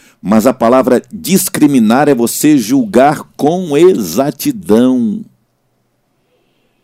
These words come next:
Então, João sete, vinte e quatro diz, "Não façais juízo pela aparência."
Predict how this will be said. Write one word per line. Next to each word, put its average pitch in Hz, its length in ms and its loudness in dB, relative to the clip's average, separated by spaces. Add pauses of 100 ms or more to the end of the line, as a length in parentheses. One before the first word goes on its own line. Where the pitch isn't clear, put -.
(380)
Então, 123 460 -2
João 110 400 2
sete, 98 440 -2
vinte 98 240 -4
e - 20 -12
quatro 104 360 -2
diz, 76 120 -8
"Não 95 360 -2
façais 101 840 -6
juízo 101 480 -4
pela 101 340 -4
aparência." 98 1000 -8